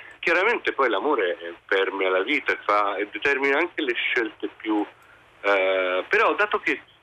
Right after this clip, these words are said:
è sempre, capito, noi viviamo fin da piccoli in una specie di melassa sentimentale, no? E, e, e lo, e lo mettiamo come una realizzazione. Allora, mm,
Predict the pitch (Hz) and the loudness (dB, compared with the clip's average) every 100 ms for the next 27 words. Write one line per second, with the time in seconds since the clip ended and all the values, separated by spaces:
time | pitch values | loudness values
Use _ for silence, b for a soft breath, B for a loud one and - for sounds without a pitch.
0 | - - - 185 196 160 147 117 156 151 | -10 -8 -4 -4 -2 -2 -2 -2 -2 2
1 | 113 B B - 165 170 123 131 104 104 | 0 B B -4 0 0 0 0 0 0
2 | - 165 165 156 - 180 - - 123 107 | 0 0 2 0 -2 -8 -6 -2 0 0
3 | 107 101 101 110 107 110 107 107 - 113 | -4 -4 -2 0 2 2 0 -4 -4 -2
4 | - 139 113 101 107 117 - 117 107 101 | 0 0 -2 2 2 2 0 -4 -2 -4
5 | 95 - 95 87 - 80 87 73 80 98 | -6 -4 -2 -2 -4 -4 -4 -2 0 0
6 | - - B B - - 90 90 90 90 | -2 -8 B B -10 0 2 4 2 2
7 | 90 92 104 104 104 101 98 107 110 117 | 2 2 2 2 2 2 0 0 0 2
8 | 117 110 113 - 120 117 123 139 143 - | 2 2 0 0 0 2 0 0 -2 0
9 | 160 185 143 127 143 135 110 98 104 101 | 2 2 0 -2 0 2 2 2 0 0
10 | 104 - 98 - - 123 90 78 71 - | -4 -4 -6 -4 -2 0 0 -2 -8 -10
11 | - _ _ _ - 107 127 175 139 98 | -20 _ _ _ -4 0 4 4 4 2
12 | 92 92 92 90 85 90 90 87 87 - | 2 2 0 0 -2 -2 -2 -4 -8 -12
13 | - - - - - _ _ _ 78 76 | -20 -20 -20 -20 -20 _ _ _ -20 -20
14 | 76 73 69 | -20 -20 -20